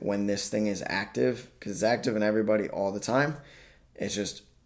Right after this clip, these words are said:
you know, whether it's helping us, not helping us, or even potentially hurting us, right? And then how we train it,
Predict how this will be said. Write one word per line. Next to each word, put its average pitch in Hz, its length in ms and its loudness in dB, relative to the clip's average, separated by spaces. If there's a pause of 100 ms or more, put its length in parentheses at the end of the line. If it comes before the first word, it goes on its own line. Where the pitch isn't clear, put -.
(220)
you 98 80 -4
know, 98 120 0
whether 101 400 2
it's - 280 -2
helping 110 480 0
us, 110 460 0 (240)
not 101 420 -2
helping 107 380 0
us, 95 360 -2
or 95 140 -2
even 98 260 -2
potentially 95 480 -4
hurting 92 420 0
us, 98 340 -2 (600)
right? 98 320 0 (280)
And 107 160 2
then 98 140 0
how 101 180 2
we 92 120 0
train 104 480 0
it, 113 300 0